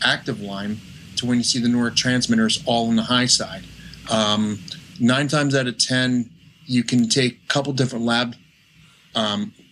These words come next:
results, piece them together, and you'll be able to quantify,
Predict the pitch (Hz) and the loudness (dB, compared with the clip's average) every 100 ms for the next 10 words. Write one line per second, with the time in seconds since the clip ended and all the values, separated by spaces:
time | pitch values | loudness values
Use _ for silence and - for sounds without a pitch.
0 | _ 117 107 127 120 107 - - - _ | _ -2 2 2 0 -2 0 0 -2 _
1 | _ _ - - 156 - 131 120 127 127 | _ _ -2 2 6 6 4 4 4 4
2 | 120 110 110 113 110 117 120 113 110 - | 2 -2 -2 -2 0 0 0 -2 -6 -6
3 | 127 127 131 - 113 107 110 | -2 -2 -2 -4 -2 0 -2